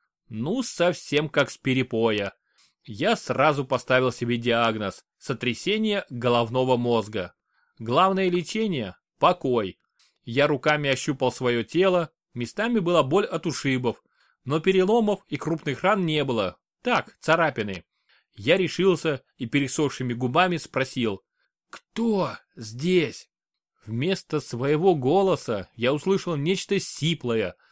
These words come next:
Язык был шершавый, как наждачная бумага. Пить, пить и пить. Вот что мне хотелось. Я прокашлялся,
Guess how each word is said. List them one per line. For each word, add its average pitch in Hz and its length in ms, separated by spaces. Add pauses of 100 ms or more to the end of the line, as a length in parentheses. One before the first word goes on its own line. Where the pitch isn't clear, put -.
(220)
Язык 165 420
был 160 220
шершавый, 165 800
как - 220
наждачная 165 720
бумага. 160 640 (480)
Пить, 233 520 (200)
пить 175 440
и 175 140
пить. 143 500 (280)
Вот 175 300
что - 160
мне 165 160
хотелось. 131 580 (460)
Я 131 220
прокашлялся, 196 800